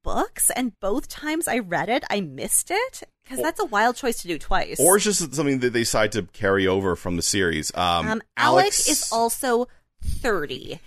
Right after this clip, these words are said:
Speaker 1: He is a full-on,
Speaker 2: <sighs>
Speaker 1: full-grown man.
Speaker 2: He's also very mean. <laughs>
Speaker 1: Um,
Speaker 2: Is-, Isabel is also very warrior-like in this one.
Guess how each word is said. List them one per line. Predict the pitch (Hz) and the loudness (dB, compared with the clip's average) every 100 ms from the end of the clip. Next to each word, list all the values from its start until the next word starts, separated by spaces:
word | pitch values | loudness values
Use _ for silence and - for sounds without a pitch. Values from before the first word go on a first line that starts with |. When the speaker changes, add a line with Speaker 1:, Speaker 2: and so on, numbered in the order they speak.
| - | -14
Speaker 1:
He | - 339 | 0 0
is | 320 | 2
a | |
full-on, | 262 - - 285 277 277 220 208 208 | -2 -8 -6 2 4 4 2 2 2
Speaker 2:
<sighs> | 226 - | -2 -2
Speaker 1:
full-grown | 233 214 214 202 185 175 | 2 4 4 2 2 2
man. | 151 135 110 143 | 0 -2 -2 -2
Speaker 2:
He's | 214 - | 2 4
also | 98 101 | 4 4
very | 98 90 | 4 4
mean. | 87 90 92 101 117 - _ - - - - - | 2 2 2 2 0 -2 _ -8 -6 -8 -6 0
<laughs> | 175 175 _ _ | 0 -2 _ _
Speaker 1:
Um, | - 226 - - - - - | -4 -4 -4 -14 -20 -18 0
Speaker 2:
Is-, | 147 117 - | 2 2 0
Isabel | 143 147 135 139 | 0 2 4 4
is | 131 | 4
also | - 107 - 127 110 104 - | 2 2 4 4 4 2 -4
very | 87 78 98 95 95 95 - 87 | -4 2 4 4 2 0 -2 -10
warrior-like | 76 87 92 104 110 117 117 117 123 127 113 131 - | -4 0 4 4 4 4 4 2 -2 -4 -4 -4 -6
in | 127 | -4
this | 131 - | -4 -2
one. | 135 135 156 | -2 -2 -4